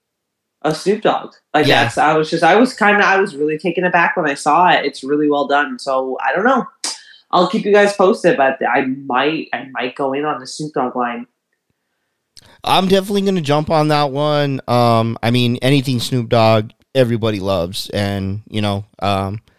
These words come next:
Speaker 2: for my personal collection, and then also from the vending side, uh, vending side, I've, you know, I've,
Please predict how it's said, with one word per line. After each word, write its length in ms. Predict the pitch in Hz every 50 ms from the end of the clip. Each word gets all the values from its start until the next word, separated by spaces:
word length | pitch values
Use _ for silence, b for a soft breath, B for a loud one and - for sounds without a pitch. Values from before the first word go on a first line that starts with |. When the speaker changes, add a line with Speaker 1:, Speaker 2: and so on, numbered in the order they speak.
| _ _ _ _ _ _ _ _ _ _ _ _ - 117
Speaker 2:
for 200 | 117 - 123 117
my 100 | 113 110
personal 380 | 104 - 143 156 - - 190 175
collection, 640 | - - 196 202 185 - - 202 196 190 185 180
and 100 | - 135
then 120 | 135 135 135
also 260 | 135 139 135 - 151
from 180 | - - 139 139
the 80 | 135
vending 320 | 123 131 139 143 156 160 156
side, 480 | - - 175 175 175 170 165 160 156 _ _ -
uh, 80 | 101 92 -
vending 360 | 117 110 143 147 160 165 160
side, 400 | - - 185 170 165 165 170 160 - -
I've, 240 | 117 123 113 120 131 -
you 100 | 110 113
know, 240 | 110 107 110 110 - _ -
I've, 160 | - 107 107